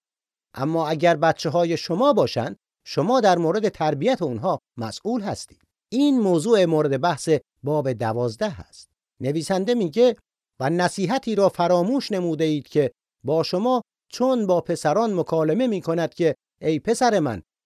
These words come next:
تأدیب خداوند را خوار مشمار و وقتی که از او سرزنش یابی، خسته خاطر مشو. زیرا هر که را خداوند دوست می‌دارد،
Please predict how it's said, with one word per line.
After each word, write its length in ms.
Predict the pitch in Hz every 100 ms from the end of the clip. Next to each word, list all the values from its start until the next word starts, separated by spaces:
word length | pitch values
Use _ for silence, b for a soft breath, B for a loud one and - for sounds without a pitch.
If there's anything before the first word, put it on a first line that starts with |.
| -
تأدیب 480 | 143 156 233 226 196
خداوند 640 | 170 160 147 190 208 160
را 160 | 165
خوار 380 | 147 165 170 151
مشمار 540 | 139 226 - 170 170 143 _ _ _
و 40 | 123
وقتی 440 | 156 226 - 185
که 240 | 143 175 160 _ _
از 200 | 156 151
او 100 | 160
سرزنش 680 | - 160 139 151 151 -
یابی، 420 | 151 135 120 240 - _ _
خسته 380 | - 139 - 139
خاطر 420 | - 110 180 190
مشو. 400 | 196 226 - 90 _ _ _
زیرا 440 | - 113 139 147 139 - _ -
هر 260 | 196 254
که 200 | - 202
را 160 | 185 165
خداوند 600 | - 156 156 208 262 214
دوست 300 | 160 147 -
می‌دارد، 520 | 143 127 120 151 147